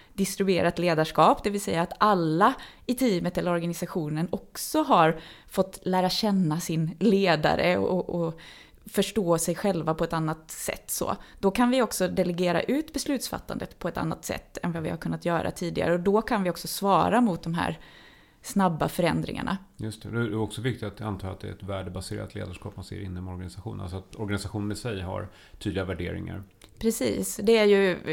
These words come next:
Speaker 1: lite så. Jag brukar s-, s-, prata om att vi behöver lägga liksom en grund för det här distribuerade ledarskapet och innovationsarbetet som innefattar fler. Och det är ju precis det här att vi behöver förstå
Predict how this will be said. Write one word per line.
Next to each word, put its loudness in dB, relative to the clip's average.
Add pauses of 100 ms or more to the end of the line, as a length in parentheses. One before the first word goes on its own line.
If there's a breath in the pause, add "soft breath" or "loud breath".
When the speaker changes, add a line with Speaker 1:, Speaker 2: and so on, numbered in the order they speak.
(120)
Speaker 1:
lite -2
så. 2
Jag 6
brukar 2
s-, -6
s-, -14 (280)
prata 0
om 4
att -2 (380 loud breath)
vi 4
behöver 6
lägga 4
liksom 0
en 2
grund 6
för 6
det 2
här 2 (340 loud breath)
distribuerade 0
ledarskapet 0
och -6 (600 loud breath)
innovationsarbetet 2
som -2
innefattar -2
fler. 2
Och 4
det 4
är 4
ju 2
precis -2
det -6
här -2
att -2
vi -2
behöver 0
förstå 2